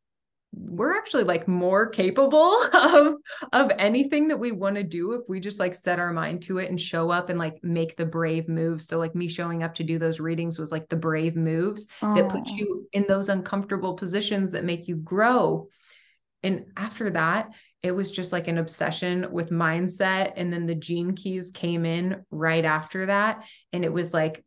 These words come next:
Speaker 1: that thing that was a nudge to help people grow and to turn on their creativity and to get their minds right really turned into, like, a shouting <laughs> inside that was like, "You gotta make moves now."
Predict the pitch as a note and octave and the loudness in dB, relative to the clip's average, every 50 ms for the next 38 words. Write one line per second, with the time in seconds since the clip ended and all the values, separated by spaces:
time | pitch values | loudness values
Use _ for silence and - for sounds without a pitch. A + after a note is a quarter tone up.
0 | - - _ - E3+ D#3+ - - - - F#3+ F#3+ G3 G3 F#3+ - E3 F3+ E3 D#3+ | -20 -14 _ -2 -2 -2 -2 -4 -6 -2 0 2 4 4 2 2 2 0 0 0
1 | D#3+ E3 D#3+ D#3+ D#3+ D#3 D#3 D#3+ F3+ F#3 F#3 - - - - - D#3+ D#3+ - - | 0 0 0 0 0 0 0 -2 -2 -4 -6 -8 -12 -10 -6 -6 -6 -4 -2 -2
2 | D#3 D#3+ - - - - F3+ E3 D#3 D#3 D#3 D#3 - D3+ D3+ D#3 D3+ D#3 E3 F3+ | -2 -2 -2 -6 -8 -8 -6 -4 -2 -2 -2 -2 -2 -2 0 2 2 2 2 0
3 | F#3+ G3 G3 - F3+ F3 E3+ E3 E3 - E3+ E3 E3 E3+ F3 E3+ E3 D#3+ D#3+ - | -2 -2 -4 -4 -4 -2 -2 -4 -4 -4 -4 -2 -2 0 -2 -2 -2 -4 -4 -4
4 | - E3+ D#3+ D3 D#3+ D#3 - F3 E3 E3 F3+ F3 F#3 F#3 E3+ E3 E3 D#3+ D#3+ E3+ | -6 -4 -4 -4 -4 -4 -2 -2 -2 0 0 -2 0 0 -2 -2 -2 -2 -2 -2
5 | E3 E3+ E3 E3 D#3+ D#3+ D3 D3+ D#3 E3+ F3+ F3 G3 G3 G#3 G#3+ A#3+ A#3+ A#3+ - | -2 -2 0 0 0 0 0 0 0 -2 -4 -2 0 0 2 2 2 0 -2 -6
6 | _ - - - - _ - E3+ E3+ F#3 F#3+ F#3+ F#3 F3+ F3+ - - F3+ E3+ F3 | _ -20 -20 -20 -20 _ -8 -2 0 0 2 2 2 0 -2 -2 -4 -4 -4 -4
7 | F3 E3 F3 E3+ E3 - - E3 E3 E3 E3 D#3+ D#3+ - - _ _ _ - E3+ | -2 -2 -2 -4 -4 -4 -2 0 2 2 2 2 0 -4 -8 _ _ _ -4 -2
8 | F3+ - - - - E3+ D3 F3 F#3+ G3+ A3+ A#3+ B3+ D#4 A4 B4 A#4+ - - G#4+ | -2 -2 -2 -2 0 2 4 4 4 4 4 4 6 6 6 6 6 4 6 4
9 | A4 G#4 G#4 G4+ G4 - - D#4 D4 C#4+ D4 D#4 E4 C#4+ C#4+ B3+ A3+ C4 C4+ C4 | 6 6 6 2 0 2 4 6 6 6 6 6 4 4 2 0 0 0 -2 -2
10 | B3+ B3 B3 - F4 F4 E4 - E4+ C#4+ C#4 C4+ C#4 D4+ D4 D4 D4 D4 D4 D4 | -2 -2 -2 -4 -6 -6 -4 -4 -4 -4 -4 -4 -2 0 2 0 0 0 -4 -4
11 | D4+ D4 C#4 C#4 C#4 C4+ C#4 C#4+ C#4 C#4 C#4 C4+ C4 B3+ A#3 A#3 A3+ A3+ | -4 -4 -4 -6 -8 -10 -8 -6 -4 -2 -2 0 0 0 -2 -2 -4 -6